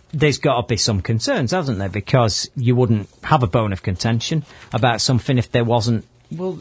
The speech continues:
Speaker 1: something to go on about.
Speaker 2: there w-, there was a time when they were the industry leaders, and,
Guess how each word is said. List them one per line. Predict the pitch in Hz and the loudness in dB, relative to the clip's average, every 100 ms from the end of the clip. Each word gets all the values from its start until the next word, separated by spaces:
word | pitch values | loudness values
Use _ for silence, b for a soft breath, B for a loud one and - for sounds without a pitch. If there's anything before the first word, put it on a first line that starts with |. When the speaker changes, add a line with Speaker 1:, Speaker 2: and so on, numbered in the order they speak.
| - | -10
Speaker 1:
something | - 127 104 127 | -2 -2 2 0
to | - | 0
go | 123 - | -2 -2
on | - | -2
about. | 330 - | -4 -6
Speaker 2:
there | 151 | -8
w-, | 151 | -10
there | 135 151 | -12 -8
was | 151 175 | -6 -6
a | 180 | -8
time | 175 135 117 98 90 107 _ | -10 -6 -6 -6 -10 -14 _
when | - 104 107 107 101 - | -12 -8 -6 -8 -12 -10
they | 110 107 | -8 -6
were | 110 113 107 107 110 | -4 -2 -4 -6 -10
the | 107 | -14
industry | - 110 104 - 110 | -10 -10 -10 -12 -10
leaders, | 104 104 98 95 98 98 - | -10 -10 -12 -12 -12 -12 -12
and, | 107 | -14